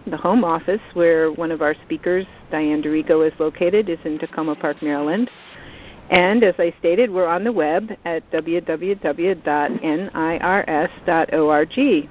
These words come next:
We're also on Facebook and Twitter. Our, uh, evening is gonna be broken into two parts. The first part, we will have speakers, and the second part will be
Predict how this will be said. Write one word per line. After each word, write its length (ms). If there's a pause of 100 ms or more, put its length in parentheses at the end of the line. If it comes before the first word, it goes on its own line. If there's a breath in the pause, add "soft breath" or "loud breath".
We're 140
also 440
on 200 (100)
Facebook 400 (240)
and 180
Twitter. 380 (1120 loud breath)
Our, 520
uh, 340
evening 380
is 180
gonna 140
be 160
broken 480
into 520 (140)
two 120
parts. 360 (180)
The 80
first 340
part, 420
we 180
will 160
have 220 (120)
speakers, 440 (280)
and 160
the 140
second 320
part 300
will 160
be 420